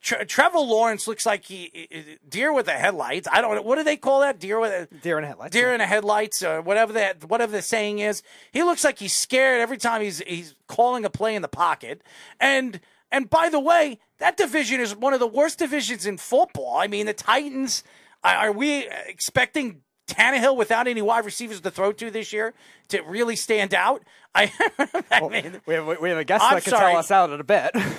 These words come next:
Speaker 1: Oh, I'm sorry. They got Trey Burks. I,
Speaker 2: Traylon Burks. I
Speaker 1: Yes.
Speaker 2: <laughs> Yep.
Speaker 1: A guy that, uh, everybody thinks is the next A J Brown, the same A J Brown that they decided to trade away to Philadelphia for practically nothing.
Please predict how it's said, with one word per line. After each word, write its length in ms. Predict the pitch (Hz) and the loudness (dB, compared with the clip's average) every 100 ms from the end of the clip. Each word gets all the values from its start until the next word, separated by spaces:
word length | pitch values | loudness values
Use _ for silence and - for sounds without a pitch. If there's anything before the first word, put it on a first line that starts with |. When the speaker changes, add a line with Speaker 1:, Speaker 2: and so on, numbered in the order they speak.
| - | 0
Speaker 1:
Oh, 20 | |
I'm 220 | 233 240 | 2 2
sorry. 340 | 262 294 214 208 | 0 2 2 2
They 100 | 208 | 0
got 220 | 208 202 | 0 -2
Trey 400 | - 320 240 269 | -2 0 0 -2
Burks. 760 | - - 214 - - - - - | -4 0 2 0 -6 -8 -8 -6
I, 160 | 151 156 | -2 0
Speaker 2:
Traylon 300 | 160 214 247 | 2 2 4
Burks. 340 | 277 233 - | 4 2 0
I 140 | 123 107 147 190 | -12 -12 -8 0
Speaker 1:
Yes. 560 | 214 170 151 262 - - - | 0 0 -2 -8 -8 -14 -16
Speaker 2:
<laughs> 120 | - | -14
Yep. 100 | 113 | -4
Speaker 1:
A 80 | 156 | -2
guy 280 | 196 233 254 | 2 4 4
that, 300 | 233 214 202 | 2 -2 0
uh, 280 | 208 185 175 - | 0 2 0 2
everybody 460 | 240 269 233 233 | 0 2 0 -2
thinks 300 | 208 240 - | -2 -6 -6
is 100 | 185 | -6
the 100 | 202 | -4
next 240 | 202 202 214 | -2 -2 -2
A 120 | 202 | -2
J 160 | 180 | -4
Brown, 380 | 170 214 190 151 | -2 0 0 -2
the 80 | 147 | -6
same 300 | - 220 233 196 | -6 -6 -6 -4
A 120 | 208 | -2
J 160 | 180 185 | -2 -2
Brown 260 | 202 190 | -2 -2
that 140 | 175 175 | -6 -8
they 80 | |
decided 440 | 170 156 202 208 190 | -12 -6 -2 -2 -4
to 60 | 180 | -10
trade 240 | - 202 | -4 -2
away 260 | 185 180 165 - - | 0 -2 -4 -10 -6
to 100 | 220 | -4
Philadelphia 720 | 214 220 190 240 240 202 196 | -2 -2 2 2 2 2 -4
for 160 | 190 202 | -4 -2
practically 500 | 208 196 214 196 247 | 0 -2 -4 -6 -2
nothing. 400 | 285 277 170 | 0 0 -4